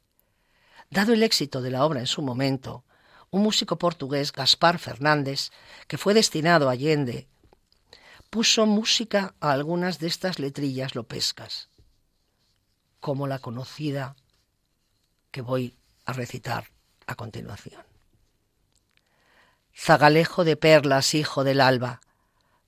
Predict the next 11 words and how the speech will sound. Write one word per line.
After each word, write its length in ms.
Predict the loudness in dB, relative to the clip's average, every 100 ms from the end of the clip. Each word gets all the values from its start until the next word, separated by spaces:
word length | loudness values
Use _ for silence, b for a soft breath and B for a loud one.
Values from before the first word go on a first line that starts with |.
| _
¿dónde 300 | -2 0 2
vais 420 | 0 -2 -6 -8
que 160 | -2 -2
hace 240 | -2 -6
frío 420 | -8 -10 -10 -12
tan 240 | -6 -6 -4
de 100 | -4
mañana? 560 | -4 -4 -4 -6 -10 _ _ _ _ _ _ _ _ _ _ b b b b b -2
Como 200 | 2 2
sois 300 | 2 0 0
lucero 640 | -2 2 2 2 -2 -10